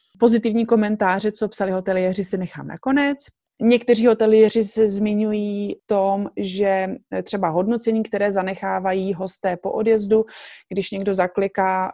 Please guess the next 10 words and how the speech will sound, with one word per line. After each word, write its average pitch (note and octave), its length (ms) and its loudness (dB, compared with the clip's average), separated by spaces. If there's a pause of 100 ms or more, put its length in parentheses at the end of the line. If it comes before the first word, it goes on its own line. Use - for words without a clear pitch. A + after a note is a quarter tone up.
(120)
jednotlivé G3 840 0
sekce - 680 -2
v F#3+ 80 -4
rámci F#3 500 -2
toho, F#3 580 0
eh, F3 40 -4
hodnocení, F#3+ 920 -2 (320)
strava G3+ 400 2
za F#3+ 120 4
deset, F3 580 -2